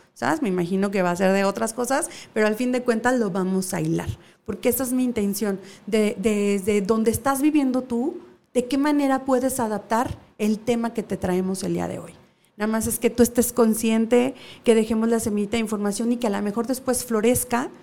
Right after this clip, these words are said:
o que después estar barriendo, trapeando y haciendo llamadas, llegue el mensajito de, "Ya entendí, ya me cayó el veinte", o como digo, te he dicho que decimos,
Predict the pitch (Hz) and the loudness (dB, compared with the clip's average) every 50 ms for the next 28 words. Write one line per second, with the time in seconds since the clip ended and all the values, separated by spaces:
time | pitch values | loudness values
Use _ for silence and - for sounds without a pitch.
0 | - _ _ _ _ _ - - 220 226 - 226 226 220 226 - 254 247 254 277 | -20 _ _ _ _ _ -2 -2 0 2 2 2 2 2 0 2 2 4 4 4
1 | 320 359 349 - - 233 226 226 240 233 233 233 233 220 208 202 - - _ - | 4 2 0 -2 -2 -2 -2 0 0 0 0 -2 -4 -12 -14 -16 -18 -20 _ -4
2 | 233 226 220 220 226 226 226 226 233 233 208 202 - 226 208 214 220 226 220 220 | -2 -2 -2 0 -2 -2 -2 -2 -2 -2 -2 -2 -2 -2 -2 0 0 -2 -2 -2
3 | 208 208 233 226 233 233 220 214 214 220 220 - 220 196 254 247 202 190 - 233 | -2 -2 -4 -4 -4 -4 -4 -4 -6 -6 -6 -8 -8 -6 -8 -8 -4 0 2 2
4 | 220 233 247 240 226 214 202 - 202 - - 220 - 240 233 226 226 208 208 - | 4 4 4 2 2 0 -2 -4 -4 -6 -8 -6 -2 -2 0 2 0 0 -2 -6
5 | - - - - - - - - 185 - 240 233 214 214 226 190 185 180 175 165 | -12 -14 -14 -14 -14 -16 -20 -6 -2 0 0 2 0 0 -2 -2 -2 -2 -2 -4
6 | 165 - - - 226 226 233 240 233 233 220 196 190 196 190 185 185 190 185 180 | -6 -8 -8 -4 -2 0 0 0 0 0 0 0 2 0 0 0 0 0 0 0
7 | 180 170 160 - - 165 175 190 185 185 185 185 190 202 214 226 233 254 285 285 | 0 -2 -4 -4 -6 -6 -6 -6 -6 -4 -4 -2 -2 0 0 0 0 0 -2 -6
8 | - - - _ _ _ _ _ _ - - - _ - 185 175 180 185 170 - | -10 -18 -20 _ _ _ _ _ _ -20 -20 -20 _ -4 -4 -2 -2 -2 -4 -6
9 | 226 - 208 190 185 185 185 180 - 202 208 214 233 226 - | -6 -4 -2 -2 0 -2 -4 -4 -6 -6 -6 -6 -8 -10 -12